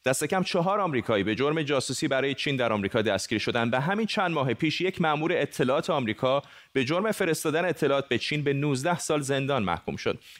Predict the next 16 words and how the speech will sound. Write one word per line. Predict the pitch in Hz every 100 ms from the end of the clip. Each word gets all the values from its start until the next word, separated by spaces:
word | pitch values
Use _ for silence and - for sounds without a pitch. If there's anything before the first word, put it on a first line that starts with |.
| -
و | 139
این | 147 214
یعنی | 185 165 175
ویلیام | 156 139 123 113
برنز | 139 160
کار | - 151 151
سختی | - 156 -
در | 120 104
پیش | - 107
داره، | 113 98
چرا | - 175
که | 190 -
اتفاقاً | 143 - 135 151 127 175
نقطهٔ | 180 143 - 143 127
ضعف | 113 165 190
برنز | 151 139 160 180